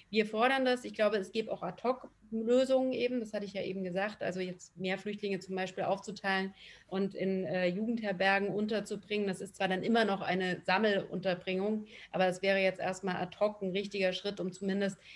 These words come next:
äh, dass jeder eigene Zimmer hat und, ähm, dass man ein bisschen, äh, das Ganze, ähm, ja, äh, also dass, dass man eben zumindest die Größe der Unterkünfte reduzieren könnte. Aber natürlich, notwendig ist es, ähm,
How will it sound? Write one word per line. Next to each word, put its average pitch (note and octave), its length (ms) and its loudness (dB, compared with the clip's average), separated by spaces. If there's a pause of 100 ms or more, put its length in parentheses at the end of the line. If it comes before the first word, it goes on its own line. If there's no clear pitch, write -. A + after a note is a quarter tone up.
(180)
äh, F#3+ 320 2
dass F#3+ 200 -2
jeder F#3+ 320 0
eigene F#3 320 2
Zimmer G#3 400 -2
hat G3 260 -4
und, F#3 460 -6
ähm, F#3 420 -2 (280)
dass F#3 180 -10
man F3+ 260 2
ein F3 180 -2
bisschen, F3+ 580 -2 (640)
äh, E3+ 160 2
das E3+ 180 -2
Ganze, E3 640 -2
ähm, D#3 540 -2 (340)
ja, D3+ 300 0
äh, C#3 320 -4
also D#3+ 160 -4
dass, D#3+ 220 -8
dass E3 200 -4
man F3 140 0
eben E3 280 -4
zumindest E3+ 380 -2
die D#3+ 300 -4
Größe G#3+ 360 2
der D#3 340 -4 (340)
Unterkünfte E3 580 -4
reduzieren D#3+ 380 -4
könnte. D#3+ 220 -4
Aber E3 140 2
natürlich, F3+ 480 -2 (220)
notwendig F3 520 -2
ist F#3 180 -6
es, G#3 300 -10
ähm, F#3+ 420 -4